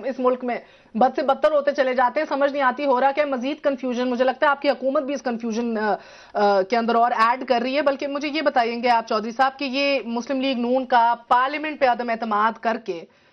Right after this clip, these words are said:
in all due respect, that's what you've done, करके सुप्रीम कोर्ट में पहुंचना, क्या इस सिनेरियो में, इस कन्फ्यूजन में, इस कशमकश में आपके भी फिर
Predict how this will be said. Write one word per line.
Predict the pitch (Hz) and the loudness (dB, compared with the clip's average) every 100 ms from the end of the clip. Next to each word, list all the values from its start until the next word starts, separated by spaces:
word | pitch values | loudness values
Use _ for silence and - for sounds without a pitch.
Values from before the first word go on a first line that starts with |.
| - | -6
in | 254 | 0
all | 262 | 2
due | 269 247 | 2 -2
respect, | 247 254 220 | -2 -2 0
that's | 220 220 | -2 -2
what | 196 | -6
you've | 202 180 | -4 -6
done, | 170 175 - | -6 -8 2
करके | 262 277 247 233 | 2 2 -6 -8
सुप्रीम | 226 240 233 | -8 -6 -4
कोर्ट | 233 226 240 | -2 -2 -2
में | 233 | -4
पहुंचना, | 214 208 233 226 233 - _ - | -4 -4 -2 -2 -2 -12 _ 0
क्या | 285 | 2
इस | 285 277 | 2 -2
सिनेरियो | 262 233 233 247 | -2 0 0 0
में, | 247 247 | 0 0
इस | 240 | 0
कन्फ्यूजन | 254 226 233 226 247 | -2 -2 -2 0 0
में, | 247 233 | 0 -2
इस | |
कशमकश | 233 233 254 233 233 - | 0 -2 -2 -2 -2 -2
में | 240 233 | -6 0
आपके | 202 208 - 247 | 0 0 -2 -6
भी | 240 | -4
फिर | 254 226 | -2 -4